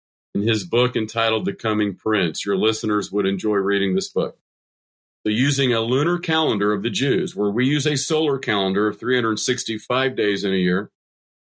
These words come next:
Jews used a lunar calendar of three hundred and sixty days in a year. Taking this date, March the fourteenth, four forty-five B C, counting forward exactly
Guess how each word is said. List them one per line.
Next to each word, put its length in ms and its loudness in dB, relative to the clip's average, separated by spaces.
Jews 260 2
used 200 0
a 100 4
lunar 320 0
calendar 460 0
of 180 -2
three 220 0
hundred 280 0
and 140 -2
sixty 640 0
days 300 0
in 120 0
a 40 2
year. 360 0
Taking 580 0
this 220 2
date, 460 0
March 260 0
the 80 -6
fourteenth, 680 0
four 240 2
forty-five 540 0
B 140 -2
C, 380 2
counting 540 0
forward 420 0
exactly 840 -2